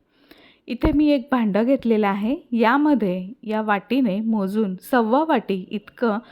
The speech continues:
बेसन पीठ घेतलेलं आहे. कपने मोजून घेतल्यानंतर एक कप इतकं हे बेसन पीठ घेतलेलं आहे. बेसन पीठ घेताना शक्यतो चाळून घ्यायचं आहे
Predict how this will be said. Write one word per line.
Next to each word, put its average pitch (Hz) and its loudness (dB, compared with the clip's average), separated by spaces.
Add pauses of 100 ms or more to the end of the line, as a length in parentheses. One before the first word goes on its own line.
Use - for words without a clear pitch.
(320)
बेसन 220 0
पीठ 214 0
घेतलेलं 170 -2
आहे. 160 -8 (920)
कपने 277 2
मोजून 220 4
घेतल्यानंतर 214 2 (220)
एक 262 -4
कप 277 0 (100)
इतकं 226 -2
हे 185 -6
बेसन 202 -2
पीठ 233 -4 (100)
घेतलेलं 170 -2
आहे. 160 -10 (680)
बेसन 240 2
पीठ 302 -2
घेताना 247 2
शक्यतो 240 0
चाळून 226 2
घ्यायचं 240 0
आहे 202 -4